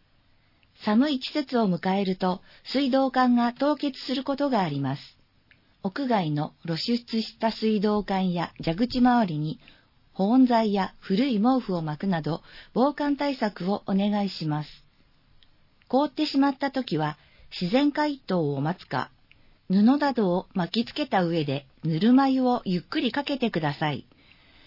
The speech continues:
熱湯をかけると、管が破損する恐れがあります。また、長期間留守にされる場合は、水道メーターのバルブの閉栓をおすすめします。凍結により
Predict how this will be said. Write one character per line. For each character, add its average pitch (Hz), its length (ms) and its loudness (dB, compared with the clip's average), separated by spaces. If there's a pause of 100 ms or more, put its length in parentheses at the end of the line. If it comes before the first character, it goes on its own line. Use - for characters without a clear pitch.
(100)
熱 208 240 2 (100)
湯 285 100 2
を 285 220 4
か 285 140 2
け 285 160 0
る 214 80 0
と、 156 260 -2 (200)
管 285 240 6
が 214 100 4
破 196 120 2
損 277 240 0
す 277 140 -4
る 277 100 2
恐 269 260 2
れ 262 120 4
が 254 160 6
あ 196 60 2
り 160 140 -2
ま 135 160 -2
す。 - 60 -12 (1080)
ま 202 160 0
た、 220 260 0 (380)
長 302 200 2
期 - 160 -4
間 220 340 2
留 269 160 2
守 294 120 2
に 208 100 6
さ 175 140 0
れ 214 120 2
る 220 120 2
場 190 200 0
合 190 100 0 (100)
は、 185 180 -2 (160)
水 285 260 -2
道 285 160 2
メ 269 200 6
ー 254 40 4
タ 160 180 -4
ー 143 60 -4
の 139 280 -4
バ 143 140 -2
ル 214 120 2
ブ 226 140 4
の 214 160 4
閉 220 240 0
栓 247 360 2
を 240 160 0
お 156 80 -4
す 190 140 -2
す 214 140 -4
め 247 120 4
し 175 140 -6
ま 131 160 -4
す。 - 220 -16 (920)
凍 285 180 2
結 277 320 -2
に 262 140 8
よ 240 100 6
り 226 200 0